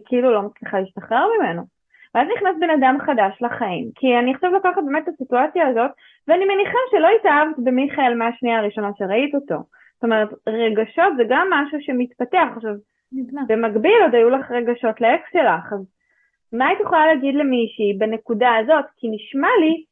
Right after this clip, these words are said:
Speaker 1: שהבחירה שלך הייתה כן לקחת את זה,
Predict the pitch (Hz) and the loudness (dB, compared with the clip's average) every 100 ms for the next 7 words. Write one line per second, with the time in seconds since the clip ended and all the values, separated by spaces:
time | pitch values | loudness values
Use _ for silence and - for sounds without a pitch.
0 | _ _ _ 262 214 - 254 311 427 415 | _ _ _ -2 -2 -4 -2 0 0 2
1 | 403 - - - 349 349 370 370 _ _ | 2 0 -6 -2 0 2 0 -6 _ _
2 | _ _ _ _ - 370 453 427 403 330 | _ _ _ _ 0 2 4 2 2 0
3 | 330 359 330 226 | 0 -2 -2 0